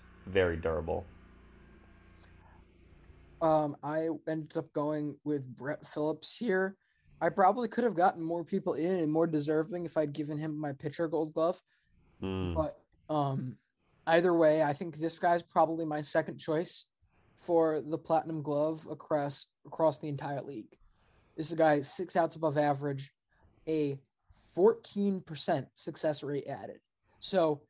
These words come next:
Speaker 2: his success rate sitting at ninety-eight percent, even though computer models and all of that is telling us that he should have only converted eighty-four percent of those plays.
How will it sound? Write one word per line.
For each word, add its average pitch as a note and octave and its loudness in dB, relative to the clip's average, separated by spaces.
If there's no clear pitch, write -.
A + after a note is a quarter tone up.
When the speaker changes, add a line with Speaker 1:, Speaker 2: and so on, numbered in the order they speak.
Speaker 2:
his G3 4
success F#3+ 2
rate E3 4
sitting D#3+ -2
at C#3 -10
ninety-eight E3 0
percent, D3+ 0
even E3 -2
though D#3 4
computer D#3+ 4
models D#3 2
and D3+ -8
all D#3 -2
of C#3+ -4
that D#3 0
is C#3+ -8
telling E3 -4
us F3 -4
that D3+ -6
he D3 -8
should F#3 -2
have D#3 -2
only E3+ -2
converted D#3+ -2
eighty-four E3+ 2
percent C#3+ -4
of C3+ -6
those C3 -6
plays. - -12